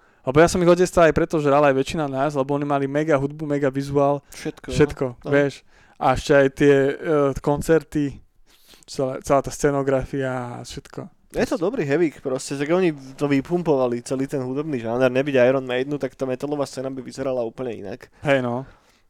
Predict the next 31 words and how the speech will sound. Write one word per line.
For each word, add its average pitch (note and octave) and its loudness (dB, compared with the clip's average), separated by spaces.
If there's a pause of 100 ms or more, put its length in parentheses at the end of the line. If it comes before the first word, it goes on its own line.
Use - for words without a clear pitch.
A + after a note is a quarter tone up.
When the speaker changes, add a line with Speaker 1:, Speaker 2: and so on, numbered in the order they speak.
(320)
Speaker 2:
Ich B2+ -8
potom D3 -4
okopírovalo C#3+ 2
a C#3 4
vykradlo C3 -2
toľko B2+ -6
kapiel, B2+ -2
ale C3+ 0
tak C#3 0
akože C#3+ -4
klobúk D#3 -2
dole, C#3+ 0
že C#3+ -4
doteraz D3+ -6
fungujú, D3 -4
že C3 -4
si - -16
držia C3 -4
akú B2 -6
takú C3 -10
kvalitu, B2+ -8
lebo B2 -8
to - -12
je C3 -2
strašne - -12
ťažké - -14
spraviť, - -12
podľa - -16
mňa A2 -16
tam, A2+ -16
pff, - -12